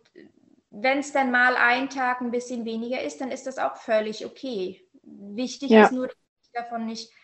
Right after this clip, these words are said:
Speaker 1: so runterziehen lässt und das eben alles, was man vorher schon geschafft hat, ähm, über Bord schmeißt vom Prinzip her, weil man ist ja eigentlich schon ziemlich weit gekommen. Und wenn ich jetzt sagen
Speaker 2: Ja.
Speaker 1: würde,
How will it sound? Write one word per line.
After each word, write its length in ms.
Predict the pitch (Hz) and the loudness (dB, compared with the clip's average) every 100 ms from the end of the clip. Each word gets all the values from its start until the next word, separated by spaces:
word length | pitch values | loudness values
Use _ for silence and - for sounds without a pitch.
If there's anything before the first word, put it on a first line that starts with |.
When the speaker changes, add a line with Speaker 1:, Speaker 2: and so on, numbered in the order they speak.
| _ _ | _ _
Speaker 1:
so 160 | 226 247 | -2 0
runterziehen 720 | 294 359 - - 208 196 185 | 0 0 -2 -4 -10 -8 -6
lässt 380 | 190 190 - | -8 -8 -12
und 160 | 202 196 | -14 -14
das 140 | 202 | -14
eben 380 | 214 220 226 226 _ _ - | -12 -10 -10 -12 _ _ 0
alles, 360 | 220 233 269 | 2 2 0
was 140 | 240 240 | -4 -4
man 180 | 226 226 - _ | -6 -6 -14 _
vorher 480 | - 247 233 240 226 | -2 0 2 2 0
schon 280 | 226 226 214 | -2 -6 -6
geschafft 500 | 202 208 294 - - | -4 -2 -2 -4 -6
hat, 280 | 214 240 - _ _ _ _ _ _ - | -6 -6 -12 _ _ _ _ _ _ -4
ähm, 540 | 226 220 214 214 214 - _ _ _ _ | 0 2 0 -2 -8 -12 _ _ _ _
über 220 | 240 226 226 | -6 -4 -2
Bord 320 | 233 254 262 | -2 -2 -4
schmeißt 460 | - 190 175 175 - | -8 -6 -6 -8 -14
vom 200 | 185 180 | -12 -12
Prinzip 420 | - 180 175 175 | -12 -14 -14 -14
her, 140 | 185 | -10
weil 120 | 190 196 | -8 -6
man 180 | 196 196 | -8 -6
ist 260 | 269 269 - | -8 -6 -2
ja 200 | 339 214 | 0 0
eigentlich 720 | 196 196 196 196 190 - - | 0 0 -4 -8 -10 -12 -10
schon 320 | 226 220 208 - - _ _ _ | -6 -6 -6 -10 -20 _ _ _
ziemlich 460 | - 240 233 226 233 | -8 -4 -4 -6 -2
weit 300 | 226 220 - | 0 0 -4
gekommen. 420 | 226 269 294 254 | -6 2 2 2
Und 140 | 220 208 | 0 -2
wenn 140 | 208 | -4
ich 100 | 208 | -4
jetzt 300 | 214 - - | -6 -6 -4
sagen 280 | 214 202 208 | -2 4 6
Speaker 2:
Ja. 140 | 196 | 6
Speaker 1:
würde, 300 | 208 220 226 | 2 -8 -10